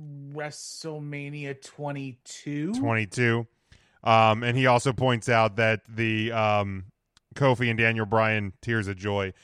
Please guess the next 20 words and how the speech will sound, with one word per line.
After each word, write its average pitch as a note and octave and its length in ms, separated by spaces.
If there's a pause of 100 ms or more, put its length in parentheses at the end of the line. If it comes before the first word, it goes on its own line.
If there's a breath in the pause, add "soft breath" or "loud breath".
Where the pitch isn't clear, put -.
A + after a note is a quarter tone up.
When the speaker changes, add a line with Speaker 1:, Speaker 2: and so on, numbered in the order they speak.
(140)
Speaker 2:
I B2+ 80
think C#3 180
we C3+ 120
were A#2 180
all A2 400
tears G#2+ 260
of G2 140
joy, F#2+ 380 (440 soft breath)
uh, G#2 300
in G#2+ 140
that G#2 200
moment. G2 440
That G#2 160
was, G2+ 320
uh, G2 300
that G#2+ 180
was G2 120
one G2+ 180
of F#2+ 100
the F#2+ 220